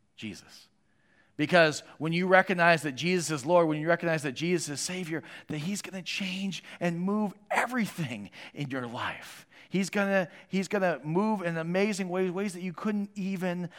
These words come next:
imagine. So instead of asking specific questions about things you can and can't do,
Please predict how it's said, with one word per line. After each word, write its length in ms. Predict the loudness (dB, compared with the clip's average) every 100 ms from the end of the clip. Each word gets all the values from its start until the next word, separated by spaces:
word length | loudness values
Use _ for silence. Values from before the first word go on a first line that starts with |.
| -18 -12 -6
imagine. 640 | -4 -2 -2 -2 -6 -8
So 160 | -6 -6
instead 240 | -4 -2
of 80 | 0
asking 440 | 2 2 0 -6
specific 520 | -6 -6 -2 0 -2
questions 540 | 0 2 2 -2 -6 -8 -12
about 240 | 4 4 4
things 240 | 0 0
you 80 | -6
can 280 | -2 -2 -2
and 120 | -4
can't 300 | -2 -4 -4
do, 340 | -4 -2 -2